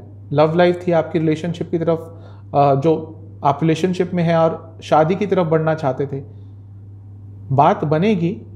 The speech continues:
लेकिन फिर रुक जाएगी और उसमें कुछ अनिश्चितता आ जाएगी।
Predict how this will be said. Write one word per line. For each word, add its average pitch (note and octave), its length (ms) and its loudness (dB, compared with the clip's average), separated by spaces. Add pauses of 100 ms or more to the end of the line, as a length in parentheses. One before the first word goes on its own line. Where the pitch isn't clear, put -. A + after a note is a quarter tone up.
लेकिन E3 320 -2
फिर A#3 240 -2
रुक E3+ 300 2
जाएगी D3+ 400 2
और F3 120 0
उसमें F3+ 240 -4
कुछ F#3 200 -4
अनिश्चितता D3 580 -4
आ B2 60 2
जाएगी। A#2+ 380 -6